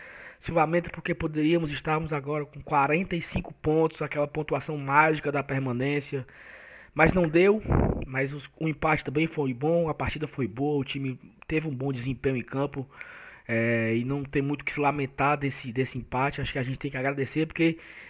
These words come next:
eu até vi no Twitter do, do meu amigo Adalto, ele colocou assim: "No pré-jogo o empate é lucro, no pós-jogo o empate com gosto de derrota." Então, acho que a gente tem que, foi bom, foi no lucro, é, empatar em Porto Alegre contra o Internacional, apesar de ser um time que tá meio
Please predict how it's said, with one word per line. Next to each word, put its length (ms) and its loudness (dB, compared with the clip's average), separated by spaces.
eu 60 0
até 220 4
vi 100 -2
no 100 -2
Twitter 440 0
do, 180 0
do 260 -10
meu 80 -2
amigo 220 2
Adalto, 480 0
ele 120 -4
colocou 340 0
assim: 280 -4
"No 100 -4
pré-jogo 800 4
o 80 -2
empate 500 -2
é 60 4
lucro, 480 -2
no 160 -4
pós-jogo 720 0
o 80 0
empate 500 -4
com 160 -8
gosto 260 -2
de 40 -8
derrota." 480 -2
Então, 260 -4
acho 160 -6
que 60 0
a 40 4
gente 160 -2
tem 120 -2
que, 400 -4
foi 160 8
bom, 340 2
foi 220 4
no 140 4
lucro, 500 2
é, 180 0
empatar 580 0
em 40 -6
Porto 280 -4
Alegre 420 0
contra 320 -6
o 40 -2
Internacional, 640 -4
apesar 260 -2
de 80 -6
ser 140 -2
um 80 -4
time 280 -4
que 80 -20
tá 100 -2
meio 380 -2